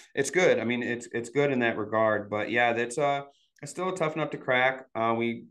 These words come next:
like I said, uh, we know we got some people that are in our group, Blacktop Inner Success Group. That's kind of a new thing, right, for people in our industry too,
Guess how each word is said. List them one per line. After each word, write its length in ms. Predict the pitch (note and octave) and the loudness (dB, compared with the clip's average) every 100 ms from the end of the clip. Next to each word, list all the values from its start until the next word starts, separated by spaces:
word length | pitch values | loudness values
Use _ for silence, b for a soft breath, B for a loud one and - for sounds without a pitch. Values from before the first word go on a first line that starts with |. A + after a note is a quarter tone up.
| _ - | _ -8
like 160 | A#2+ A#2 | -4 -4
I 60 | |
said, 180 | A#2 A#2+ B2 | 0 0 2
uh, 180 | A#2 A2 | 0 0
we 120 | A2+ | -2
know 80 | A2+ | -2
we 80 | A#2 | 0
got 260 | A2 - | -2 -4
some 140 | A2+ A2 | -12 -10
people 240 | A2+ A2+ | -4 -4
that 100 | A2 | -2
are 80 | A2+ | -2
in 60 | A2 | -2
our 120 | G#2+ | -4
group, 380 | G#2+ A#2+ B2 - | 0 -2 -2 -4
Blacktop 440 | A2 G#2+ A2+ G#2+ | -2 -2 -4 -6
Inner 160 | G#2+ G#2+ | -6 -6
Success 400 | - - A#2 A#2 | -12 -6 -4 -4
Group. 340 | B2+ B2 B2 B B B | -2 -2 -4 B B B
That's 240 | A#2 A#2 A#2+ | 0 2 0
kind 220 | C3 A#2+ | -2 0
of 60 | A#2 | 2
a 40 | |
new 180 | A#2 A#2+ | 2 0
thing, 380 | A#2+ A#2+ A#2 A#2 | -2 -2 -2 -2
right, 340 | A#2 A#2 A#2 | -2 -2 -4
for 100 | - G#2 | -8 -10
people 340 | A2+ A#2 A2+ | -8 -4 -2
in 60 | A2 | 0
our 140 | A2 | 0
industry 440 | A2 A2 - A2+ | -2 -4 -6 -8
too, 380 | A2 A2+ A2 A2+ | -6 -4 -2 -4